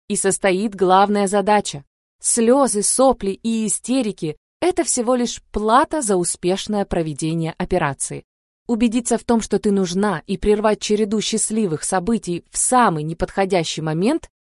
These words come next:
месть, достойная дуры и её невероятно женских размышлений. Вот и получается, что даже расставшись со своим некогда любимым или не очень любимым, но всё же не чужим человеком,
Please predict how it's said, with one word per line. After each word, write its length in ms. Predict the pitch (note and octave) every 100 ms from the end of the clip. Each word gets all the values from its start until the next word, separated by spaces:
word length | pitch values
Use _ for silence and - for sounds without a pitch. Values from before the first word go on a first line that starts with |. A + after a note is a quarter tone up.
| -
месть, 640 | F3+ G3+ A#3+ D4 - - _ _
достойная 720 | F3 F#3 - - A3+ A#3 G#3+ G3+
дуры 520 | D#3+ G3 F#3+ D3+ C#3 _ _
и 60 | A3
её 280 | G#3+ G3+ G#3+
невероятно 920 | G3+ F3+ F#3 E3+ D#3+ G3 A#3 C#4 C#4 -
женских 640 | E3 E3+ E3+ - F#3+ - -
размышлений. 800 | F#3+ E3+ F3+ - F#3 D#3+ C#3+ - _ _ _ _ _ _ _ _ _ _ _
Вот 240 | - C4 F4
и 40 |
получается, 800 | - D4+ D4+ D#4+ C#4+ F#3+ - D3+ -
что 200 | - B3
даже 380 | B3 A#3+ B3 -
расставшись 880 | A3+ A#3 - - C4 - - D3+ - _
со 160 | -
своим 460 | G3 G3+ A3 G#3 F3
некогда 540 | F#3+ G#3 G#3 G3+ F3 F#3+
любимым 580 | F#3+ F#3 B3 G#3+ D#3+ C#3 _ -
или 220 | A#3+ A3+
не 180 | A#3 A#3+
очень 460 | G#3 F3+ D#3+ - D3+
любимым, 540 | D3+ F#3 D4 A#3+ F3+ _ -
но 140 | A#3
всё 240 | A#3+ C#4 C4+
же 100 | B3
не 160 | B3
чужим 460 | A#3 C4 A3 G3+ D3+
человеком, 680 | - D#3 D#3+ C4 E4 F3